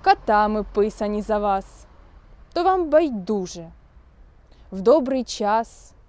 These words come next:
у Київ їздите щороку, та сповідаєтесь ні в року у схимника. Та й те сказать, чого я турбуюсь? Ані злого, ані доброго я вже не почую.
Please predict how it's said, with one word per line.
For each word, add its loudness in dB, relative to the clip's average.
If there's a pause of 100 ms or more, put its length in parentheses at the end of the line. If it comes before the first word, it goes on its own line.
(160)
у -2
Київ 0
їздите -2
щороку, -4 (840)
та -2
сповідаєтесь -2
ні -2
в -4
року 0
у -4
схимника. -4 (1300)
Та 2
й 2
те -4
сказать, -10 (520)
чого -2
я 2
турбуюсь? -4 (680)
Ані -2
злого, 2 (280)
ані 2
доброго 2
я -2
вже 0
не 0
почую. -4